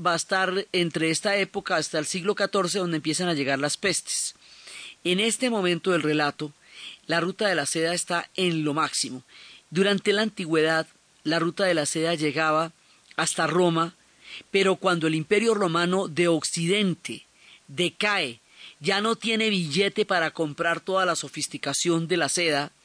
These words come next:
entonces Bizancio, que es la Roma de Oriente, que habíamos dicho que esa sí va a durar mil años más, se vuelve el principal cliente de la ruta de la seda. Entonces la ruta de la seda ahora va a llegar es hasta Bizancio,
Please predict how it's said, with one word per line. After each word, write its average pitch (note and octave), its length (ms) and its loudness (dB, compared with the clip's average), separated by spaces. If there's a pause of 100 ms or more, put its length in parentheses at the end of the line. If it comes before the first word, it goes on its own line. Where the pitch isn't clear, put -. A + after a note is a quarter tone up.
(460)
entonces A3 760 2
Bizancio, E3+ 720 -2 (380)
que D3 80 -4
es D3 60 0
la D3 100 2
Roma F3 280 2
de F#3+ 120 4
Oriente, F3+ 480 0
que - 100 -4
habíamos C#3+ 380 0
dicho E3+ 260 -2
que D#3 80 -4
esa D3+ 140 -2
sí E3 120 -4
va E3 100 0
a E3 40 2
durar E3 240 2
mil E3 160 0
años E3 260 0
más, D#3+ 320 0 (300)
se - 180 0
vuelve G3+ 540 2
el E3 100 0
principal D#3+ 520 -2
cliente F3+ 580 -2 (560)
de G3 160 0
la F#3+ 140 2
ruta D3 260 -6
de D#3 100 2
la E3 120 0
seda. A#3+ 400 -2 (640)
Entonces G3+ 300 2
la A3 120 2
ruta F3+ 240 -2
de G#3 80 2
la E3+ 120 2
seda F3 280 0
ahora F#3 260 4
va F#3 100 4
a F3+ 40 2
llegar E3+ 300 0
es D#3+ 80 -4
hasta E3+ 260 -2
Bizancio, D#3+ 640 0